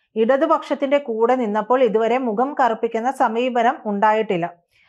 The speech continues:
സ്വതന്ത്രനായിരുന്നു, അതുകൊണ്ട് അഴിമതി രഹിതമായ കുറെ വികസനം നടത്താൻ പറ്റി.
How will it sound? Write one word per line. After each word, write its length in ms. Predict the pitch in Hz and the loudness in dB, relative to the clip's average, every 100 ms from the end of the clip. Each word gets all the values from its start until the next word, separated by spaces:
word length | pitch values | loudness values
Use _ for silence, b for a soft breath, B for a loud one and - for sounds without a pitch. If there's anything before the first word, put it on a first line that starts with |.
| _ | _
സ്വതന്ത്രനായിരുന്നു, 880 | - 254 269 294 339 311 269 233 226 | -6 0 2 2 2 2 4 2 2
അതുകൊണ്ട് 460 | 294 233 233 240 254 | 2 2 2 2 2
അഴിമതി 500 | 247 226 247 269 277 | 2 0 0 0 0
രഹിതമായ 420 | 233 233 226 226 | 0 0 0 -2
കുറെ 280 | 240 220 233 | 0 0 0
വികസനം 540 | 220 220 233 247 233 | -2 -4 -4 -4 -2
നടത്താൻ 440 | 247 185 196 226 226 | 0 0 0 0 0
പറ്റി. 340 | 170 165 185 | -2 -2 -12